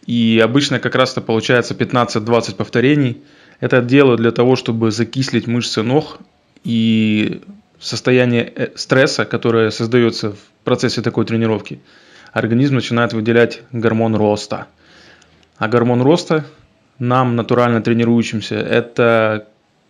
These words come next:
очень и очень главная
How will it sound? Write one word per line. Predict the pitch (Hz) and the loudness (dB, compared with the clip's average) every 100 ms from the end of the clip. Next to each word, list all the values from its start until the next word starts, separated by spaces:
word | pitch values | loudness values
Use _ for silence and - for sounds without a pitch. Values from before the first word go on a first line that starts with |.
| _ _ | _ _
очень | 131 135 143 135 123 - _ - | 0 0 0 -4 -6 -12 _ -6
и | 120 | -2
очень | 123 127 123 113 113 | 0 0 -2 -6 -2
главная | 120 120 120 117 113 | 0 2 0 -2 -2